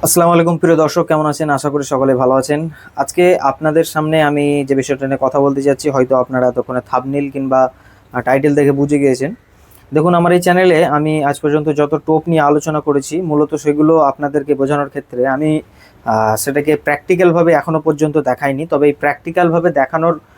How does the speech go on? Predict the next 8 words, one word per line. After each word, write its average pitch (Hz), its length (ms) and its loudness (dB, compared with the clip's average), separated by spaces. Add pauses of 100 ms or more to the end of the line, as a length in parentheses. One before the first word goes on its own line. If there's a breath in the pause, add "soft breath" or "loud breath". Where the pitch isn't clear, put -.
(240 soft breath)
আহ, 123 200 0
যে 139 240 2
ধারাবাহিকতা, 139 840 0 (320)
সেটা 143 220 -4
আমি 156 140 -2
শুরু 175 220 2
করতে 147 260 0
যাচ্ছি। 110 340 -8